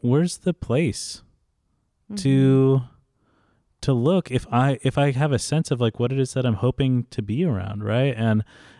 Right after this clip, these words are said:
Speaker 1: and so, I mean, I can think, um, for myself, like, uh,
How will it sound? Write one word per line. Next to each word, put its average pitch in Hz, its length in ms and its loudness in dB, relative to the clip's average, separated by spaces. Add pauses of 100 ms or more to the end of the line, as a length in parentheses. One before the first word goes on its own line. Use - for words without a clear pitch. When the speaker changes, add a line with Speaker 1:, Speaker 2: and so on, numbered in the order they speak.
(100)
Speaker 1:
and 160 100 0
so, 165 140 0
I 143 120 2
mean, 151 120 2
I 147 100 2
can 143 160 -2
think, 117 360 0 (480)
um, 107 480 4 (760)
for - 140 -2
myself, 131 640 2
like, 110 280 2 (1120)
uh, 110 320 4